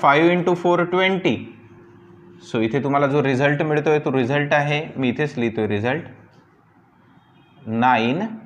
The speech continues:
फोर्टीन, सिक्स्टीन and ट्वेंटी टू.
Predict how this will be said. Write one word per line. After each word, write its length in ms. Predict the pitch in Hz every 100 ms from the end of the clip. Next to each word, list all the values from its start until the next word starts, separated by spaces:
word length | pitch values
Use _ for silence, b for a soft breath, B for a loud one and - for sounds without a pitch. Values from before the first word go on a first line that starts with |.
| - -
फोर्टीन, 720 | - 120 113 113 143 156 208 220 - - - -
सिक्स्टीन 800 | - - 151 - - 131 156 208 - -
and 180 | 123 123
ट्वेंटी 320 | 107 90 92
टू. 180 | 90